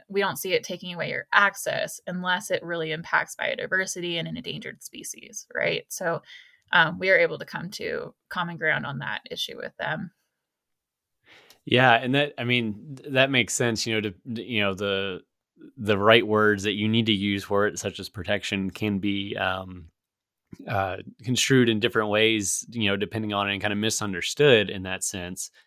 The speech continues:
Speaker 2: Um, so I can definitely see where, you know, having those,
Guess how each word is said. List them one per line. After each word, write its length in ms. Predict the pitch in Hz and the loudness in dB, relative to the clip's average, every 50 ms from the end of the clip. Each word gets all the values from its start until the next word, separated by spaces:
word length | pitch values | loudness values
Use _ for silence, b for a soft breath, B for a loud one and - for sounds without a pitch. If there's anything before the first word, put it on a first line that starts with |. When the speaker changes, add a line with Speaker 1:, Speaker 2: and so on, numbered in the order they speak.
| b b b b b b b b b | b b b b b b b b b
Speaker 2:
Um, 340 | - 110 104 101 98 98 98 | 6 6 6 6 6 2 0
so 180 | - - 113 107 | 2 4 6 6
I 100 | 104 101 | 6 4
can 280 | - 110 104 101 95 | 2 0 -4 -2 0
definitely 320 | 98 110 104 - 110 104 95 | 2 0 2 0 -2 -4 -4
see 300 | - - 117 110 104 101 | -2 -2 0 0 0 0
where, 140 | 101 98 | 0 -2
you 100 | 95 95 | -2 -2
know, 140 | 95 98 95 | -2 -4 -4
having 340 | 90 98 107 98 98 95 95 | -2 -2 -2 -4 -4 -4 -4
those, 400 | 92 95 98 90 87 - - - | -2 -4 -4 -4 -4 -6 -6 -6